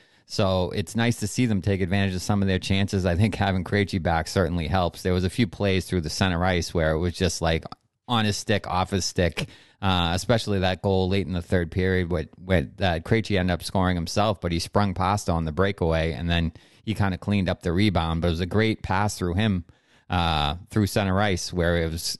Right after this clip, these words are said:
on his tape, off his tape, right to Pasta with, you know, with speed, um, attacking the net. And, uh, you know, it ended up paying off for him. So it's plays like that that, you know, is certainly nice to have forty-six back in the fold.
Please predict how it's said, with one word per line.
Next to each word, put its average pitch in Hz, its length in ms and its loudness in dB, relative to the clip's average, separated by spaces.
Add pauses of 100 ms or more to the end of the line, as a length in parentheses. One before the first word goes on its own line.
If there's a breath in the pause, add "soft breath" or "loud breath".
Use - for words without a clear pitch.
(120)
on 104 140 2
his 98 120 0
tape, 104 320 0
off 95 220 0
his 95 160 -2
tape, 90 300 0
right 92 180 2
to 87 80 -2
Pasta 87 680 0
with, 101 240 2 (100)
you 104 160 0
know, 85 260 0
with 104 160 2
speed, 98 540 -2 (460 loud breath)
um, 85 500 0
attacking 90 460 2
the 82 80 0
net. 92 300 0 (100)
And, 82 400 0
uh, 78 420 0
you 85 120 0
know, 85 120 2
it 85 80 0
ended 92 120 2
up 85 120 -2
paying 92 260 0
off 98 220 2
for 69 180 -2
him. 73 120 -2
So 82 220 2
it's 82 100 -2
plays 135 320 0
like 113 180 0
that 101 400 -2
that, 85 300 0 (360 soft breath)
you 98 120 0
know, 82 360 0
is - 140 -6
certainly 92 380 2
nice 85 240 0
to 80 100 -2
have 78 160 0
forty-six 82 540 0
back 76 260 0
in 71 80 -4
the 73 60 -4
fold. - 380 0